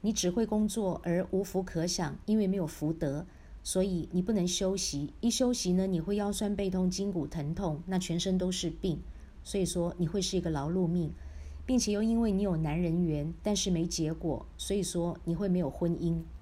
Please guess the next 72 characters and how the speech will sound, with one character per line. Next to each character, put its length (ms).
所 200
谓 80
没 80
有 120
婚 200
姻 120
的 80
意 120
思 60
就 140
是 40
说， 400
你 100
结 100
婚 160
之 140
后 220
呢， 220
你 100
会 140
离 200
婚， 320
那 80
要 180
不 80
然 140
呢， 100
就 140
是 100
跟 180
先 240
生 220
相 300
聚 200
少 260
而 180
离 160
别 200
多。 340
先 220
生 200
呢， 80
会 160
因 120
为 100
工 220
作 140
的 80
关 240
系， 320
不 80
是 140
要 100
出 240
差 240
呢， 140
就 120
是 120
要 100
加 240
班， 280
那 100
都 120
没 100
有 60
办 160
法 120
在 140
家 180
里 120
陪 200
你。 240